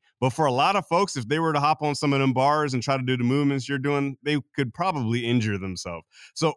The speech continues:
tell us a little bit about that fitness journey.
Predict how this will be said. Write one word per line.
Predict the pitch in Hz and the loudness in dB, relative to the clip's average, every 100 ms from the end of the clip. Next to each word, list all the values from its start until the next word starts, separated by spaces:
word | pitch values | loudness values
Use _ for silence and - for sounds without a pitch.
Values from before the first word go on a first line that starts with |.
| _ | _
tell | 196 | -2
us | 247 202 | -2 -2
a | |
little | 165 170 | 0 2
bit | 156 | 2
about | 131 123 135 | 2 2 0
that | - 110 - | -2 -4 -6
fitness | - 127 107 104 - | -6 -4 -4 -8 -8
journey. | 90 107 95 87 | -6 -4 -4 -10